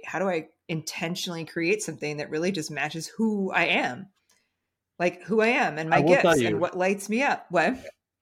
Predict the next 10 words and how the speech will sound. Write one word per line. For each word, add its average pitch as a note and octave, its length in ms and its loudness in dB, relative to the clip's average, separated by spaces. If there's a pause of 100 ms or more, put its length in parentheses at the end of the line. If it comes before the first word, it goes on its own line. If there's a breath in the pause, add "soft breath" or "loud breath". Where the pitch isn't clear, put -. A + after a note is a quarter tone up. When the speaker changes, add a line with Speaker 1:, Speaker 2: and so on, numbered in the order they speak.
(320)
Speaker 2:
Here's D#3+ 260 2
the G3 100 6
downfall E3+ 460 8
to G#2+ 120 -4
that. F#2 280 2
And G#2+ 80 -4
this B2 140 -2
is B2+ 100 -2
something A#2+ 340 0
that G#2 300 -2